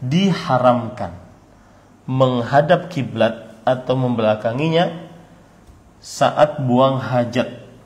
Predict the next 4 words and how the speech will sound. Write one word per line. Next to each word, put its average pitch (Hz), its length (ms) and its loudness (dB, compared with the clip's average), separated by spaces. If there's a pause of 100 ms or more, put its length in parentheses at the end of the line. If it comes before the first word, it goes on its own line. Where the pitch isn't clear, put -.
(1800)
Saat 160 880 0
buang 131 400 2
hajat 123 800 0
di, 156 320 -2